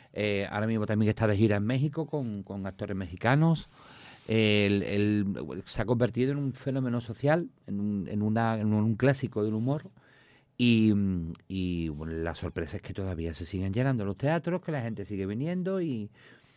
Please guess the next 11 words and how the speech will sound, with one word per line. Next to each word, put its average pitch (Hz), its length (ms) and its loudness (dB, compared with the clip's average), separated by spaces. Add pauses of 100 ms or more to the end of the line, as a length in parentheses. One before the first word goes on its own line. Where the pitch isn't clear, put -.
(200)
y, - 40 -6
bueno, 139 260 0
a - 20 -2
mí 113 120 2
cuando 117 180 2
me 110 60 4
preguntan, 104 360 2
"¿no 107 60 2
te 151 100 2
cansas?". 151 420 4
No. 139 300 4